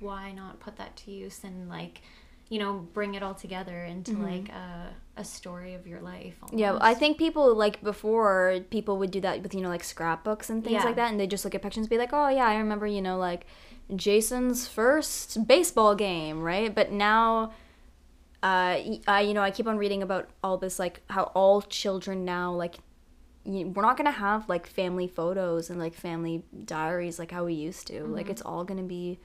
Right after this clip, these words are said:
Speaker 1: Online.
Speaker 2: online and, like, on our phones, and, like, that, that, uh, that kinda scares the shit out of me, because it's like,
Speaker 1: Mm-hmm.
Speaker 2: well, you know, I, like, I just lost, like, every single picture I had from, like, twenty seventeen up till now,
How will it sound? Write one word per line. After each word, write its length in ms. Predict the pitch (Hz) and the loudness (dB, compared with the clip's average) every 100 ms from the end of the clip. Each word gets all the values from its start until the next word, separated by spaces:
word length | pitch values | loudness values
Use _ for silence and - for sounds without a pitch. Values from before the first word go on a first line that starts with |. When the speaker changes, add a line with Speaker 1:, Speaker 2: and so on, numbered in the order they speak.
| - | -20
Speaker 1:
Online. 360 | 208 202 196 202 | -20 -18 -10 -2
Speaker 2:
online 760 | 190 202 185 - 185 185 202 | 0 0 -2 -4 -2 0 0
and, 100 | 185 | -2
like, 160 | 185 175 | -4 -4
on 160 | 185 180 | -4 -4
our 100 | 185 | -6
phones, 540 | - 175 180 175 170 | -6 -6 -4 -4 -4
and, 100 | 185 | -4
like, 180 | 190 196 | -4 0
that, 180 | 202 - - | 0 0 2
that, 260 | 247 - - - 190 | 2 0 -12 -8 -6
uh, 120 | - | -4
that 160 | - 180 | -2 -2
kinda 160 | 220 185 | -2 -6
scares 240 | - 165 | -4 -4
the 60 | 165 | -4
shit 180 | 175 165 | -6 -6
out 100 | - | -8
of 60 | |
me, 180 | 156 113 | -10 -10
because 320 | 170 170 180 | -10 -10 -12
it's 160 | 180 - | -10 -8
like, 140 | 196 | -8
Speaker 1:
Mm-hmm. 100 | 185 | -2
Speaker 2:
well, 320 | 180 170 175 - - - - - - - - - - | 2 2 2 -6 -20 -20 -20 -20 -20 -20 -18 -18 -8
you 140 | 208 | -4
know, 120 | 202 175 | 0 4
I, 140 | 185 | 4
like, 180 | 214 - | 4 8
I 160 | 214 | 8
just 220 | 240 247 208 | 8 4 4
lost, 580 | 190 196 190 185 - - | 4 8 8 6 -2 -8
like, 240 | 196 175 - _ _ | -4 -4 -6 _ _
every 280 | 220 208 208 | 0 2 0
single 240 | 208 196 | 0 -2
picture 280 | 190 190 190 | -2 -4 -4
I 60 | 185 | -4
had 400 | 180 190 175 175 | -2 0 0 -2
from, 180 | 185 185 | -6 -6
like, 240 | 175 - | -6 -8
twenty 460 | - - 190 180 180 | -14 -6 -4 -2 -4
seventeen 580 | 190 180 180 185 180 165 | -4 -6 -6 -6 -6 -6
up 160 | 170 | -6
till 160 | - 170 | -8 -6
now, 500 | 165 160 160 156 - | -4 -4 -6 -8 -12